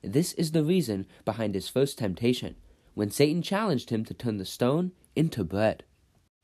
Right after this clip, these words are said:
Due to the faithlessness of the Israelites, Moses became enraged and struck the rock twice. This gave Satan a lien on his body,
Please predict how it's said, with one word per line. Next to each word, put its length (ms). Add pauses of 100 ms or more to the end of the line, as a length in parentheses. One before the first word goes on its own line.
(640)
Due 240
to 140
the 100
faithlessness 680
of 120
the 160
Israelites, 600 (260)
Moses 380
became 380
enraged 580
and 120
struck 280
the 100
rock 280
twice. 460 (680)
This 220
gave 220
Satan 440
a 80
lien 280
on 160
his 120
body, 400